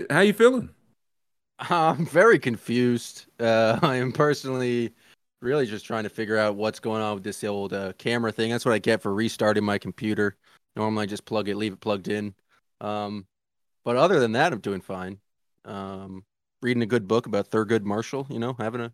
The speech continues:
Speaker 2: having a good time.
Speaker 1: Like, like a biography book? Like
Speaker 2: Yeah, biography about his time in the Supreme Court. Uh, people don't talk about that. He's a Supreme Court justice.
Speaker 1: No, they, <laughs> anytime I hear about Marshall, it's all about his,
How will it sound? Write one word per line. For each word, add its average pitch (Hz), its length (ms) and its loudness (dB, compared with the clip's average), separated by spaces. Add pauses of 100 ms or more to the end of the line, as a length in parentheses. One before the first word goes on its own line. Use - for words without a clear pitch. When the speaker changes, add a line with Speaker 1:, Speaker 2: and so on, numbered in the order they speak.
Speaker 2:
having 123 160 -10
a - 20 -18
good 139 140 -8
time. 147 240 -8 (1600)
Speaker 1:
Like, 71 140 -6 (360)
like 73 120 -4
a - 40 -10
biography 101 560 0
book? 175 360 -4
Like - 240 -8 (260)
Speaker 2:
Yeah, 208 180 6
biography 156 580 8
about 120 220 6
his 117 120 0
time 139 260 4
in 131 60 0
the 123 40 -4
Supreme 139 340 0
Court. 117 360 2 (180)
Uh, 110 400 -4
people 135 200 -2
don't 131 120 -2
talk 147 200 0
about 98 200 -4
that. 95 220 -10 (120)
He's 117 160 -12
a - 20 -20
Supreme 123 240 -6
Court 117 180 -6
justice. 123 240 0
Speaker 1:
No, 123 460 4
they, 113 240 6 (380)
<laughs> - 380 -16
anytime 170 280 6
I 165 40 10
hear 170 160 10
about 120 120 10
Marshall, 110 300 6
it's 98 80 2
all 131 160 8
about 135 200 8
his, 131 240 6